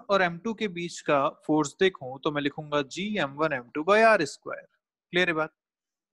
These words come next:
अब यहाँ पे ये एम थ्री है या नहीं,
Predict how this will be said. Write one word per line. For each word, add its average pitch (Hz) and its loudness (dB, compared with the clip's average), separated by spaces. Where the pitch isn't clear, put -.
अब 240 4
यहाँ 208 2
पे 262 -4
ये 269 0
एम 202 -2
थ्री 240 -6
है 190 2
या 254 -4
नहीं, 196 -6